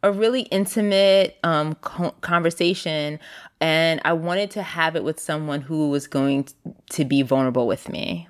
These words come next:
like, willing to be vulnerable with me around it. And so I thought of you. And the con-, you know,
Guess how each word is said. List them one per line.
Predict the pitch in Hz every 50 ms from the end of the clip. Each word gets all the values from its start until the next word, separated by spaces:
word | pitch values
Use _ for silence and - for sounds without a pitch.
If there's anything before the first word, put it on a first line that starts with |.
| - -
like, | 151 147 131 127 123
willing | 131 147 139 135 135 135 135 135
to | - - 135
be | 139 131
vulnerable | 127 123 131 135 135 135 131 131 143 127 120 110
with | 120 131 - -
me | - 123 131 135 - - -
around | 131 131 127 113 117 123 143 -
it. | - - -
And | - 135 139 139
so | - - - 143 139 139 139 143 143 139 139 139 - - - - - - _ _ -
I | 139 135
thought | - - 139 123 127
of | 156 185 190 -
you. | 135 127 127 143 196 262 285 - _ _ _ _ _ _ _ - -
And | 151 156 151 147 156 151 151 147 151 147 143 - - - - - - - _ _ _ _ _ _ _ _ _ _
the | - 170 160
con-, | - - 180 170 165 -
you | 175 185
know, | 156 143 139 135